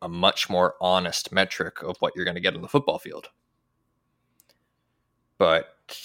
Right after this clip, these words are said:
I don't think they'll ever do that. If they haven't started, if they haven't done it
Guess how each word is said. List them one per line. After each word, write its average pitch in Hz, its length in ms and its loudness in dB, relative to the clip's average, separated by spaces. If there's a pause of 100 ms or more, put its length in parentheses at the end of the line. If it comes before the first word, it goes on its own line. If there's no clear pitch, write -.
(160)
I 90 200 2
don't 85 260 -4
think - 340 -4
they'll 85 220 -2
ever 85 160 -6
do 85 140 -8
that. - 200 -8
If - 100 -6
they 90 120 6
haven't 90 180 6
started, 87 340 2
if 95 80 -6
they 110 80 10
haven't 107 160 10
done 95 160 8
it 87 140 0